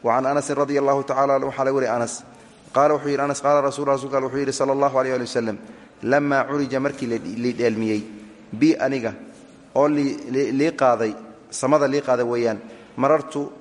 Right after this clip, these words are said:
waxaan maray, biqowmin, qolo ayaan maray, lahum, iyaga waxay, ay, ay u sugnaaday, adfaarun, ciddiyo ayaa u sugnaaday. Ciddiyahaas min nuxaasin, nuxaas ayay ka samaysan tahay weeyaan." Nuxaasta waxa weeyaan waa bir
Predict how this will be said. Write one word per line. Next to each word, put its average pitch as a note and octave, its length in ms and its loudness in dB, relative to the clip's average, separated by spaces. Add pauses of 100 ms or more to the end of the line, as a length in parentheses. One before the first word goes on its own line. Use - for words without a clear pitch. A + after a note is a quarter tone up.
(400)
waxaan D3 320 0
maray, B2+ 280 0
biqowmin, C3+ 440 0
qolo C3+ 180 2
ayaan B2 280 0
maray, A2+ 240 -2 (500)
lahum, D#3 320 2
iyaga D3+ 260 2
waxay, C#3 380 -2
ay, B2 160 0 (220)
ay C#3+ 100 2
u D3 120 0
sugnaaday, B2 420 0
adfaarun, C#3+ 580 2 (100)
ciddiyo C3 300 0
ayaa B2+ 180 2
u B2 60 0
sugnaaday. A2 460 -2 (880)
Ciddiyahaas D#3 460 2
min D#3 180 -2
nuxaasin, D#3+ 580 -2 (580)
nuxaas D#3 400 2
ayay C3+ 160 -2
ka C#3 120 -8
samaysan B2+ 400 -4
tahay A2+ 180 -2
weeyaan." A2 220 -2
Nuxaasta D3 480 -2 (640)
waxa A#2 260 0
weeyaan C#3 440 0
waa A2+ 200 4 (480)
bir C3 200 4